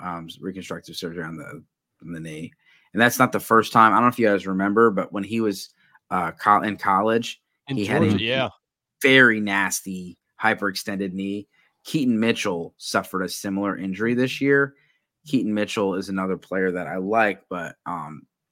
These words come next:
Speaker 1: not a, not a great injury. And, uh, like, there are interesting running backs. Like, I was thinking about Zamir White there. And so, um, Zamir White looked fantastic at the end of the season.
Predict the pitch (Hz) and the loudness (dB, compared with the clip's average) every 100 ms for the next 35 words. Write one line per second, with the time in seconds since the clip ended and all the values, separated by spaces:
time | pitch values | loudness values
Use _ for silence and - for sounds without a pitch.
0 | _ 101 98 95 92 85 - _ 101 107 | _ -4 0 0 0 -6 -12 _ 2 4
1 | 110 95 95 92 98 113 113 113 _ _ | 4 0 -2 -4 -2 2 2 2 _ _
2 | _ _ _ 107 101 92 90 82 82 - | _ _ _ -6 -4 -4 -4 -6 -6 -6
3 | 104 - _ _ _ _ _ _ _ _ | -6 -8 _ _ _ _ _ _ _ _
4 | _ 123 135 151 131 131 151 139 151 117 | _ 6 8 8 6 2 0 2 4 8
5 | 123 151 87 64 - - 101 95 - 110 | 6 6 2 -6 -12 -8 -6 -6 0 6
6 | 135 139 143 135 127 98 98 117 113 107 | 6 6 2 2 2 0 -2 -2 0 0
7 | 98 104 151 143 98 95 95 104 - _ | -2 -2 -2 -2 -4 -2 -2 -4 -6 _
8 | _ _ _ _ - 117 113 107 - 120 | _ _ _ _ -6 -2 -2 -4 -2 0
9 | 110 110 110 110 107 104 101 120 139 160 | 2 2 0 0 0 0 -4 -2 2 4
10 | 139 120 117 - 98 - 120 135 143 135 | 4 2 -2 -8 -10 -6 -4 -4 -6 -4
11 | 143 139 139 135 131 147 147 | -2 -2 -2 -2 -2 -2 -4